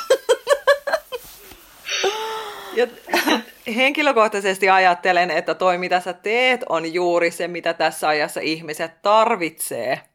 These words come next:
Speaker 2: Et kun meinaa mennä niin vakavaksi ja, ja synkäksi helposti,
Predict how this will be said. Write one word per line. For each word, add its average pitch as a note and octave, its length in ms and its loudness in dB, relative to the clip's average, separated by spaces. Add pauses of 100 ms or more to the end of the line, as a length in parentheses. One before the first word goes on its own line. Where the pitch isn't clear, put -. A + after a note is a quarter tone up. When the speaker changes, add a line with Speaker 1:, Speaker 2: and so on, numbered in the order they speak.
(540)
Speaker 2:
Et - 160 -4
kun E3 140 -6
meinaa E3+ 360 0
mennä A3 320 0
niin D#3+ 320 -8
vakavaksi E3 720 2
ja, C#3+ 240 2 (260)
ja E3+ 100 -2
synkäksi E3+ 640 -2
helposti, D#3+ 600 -2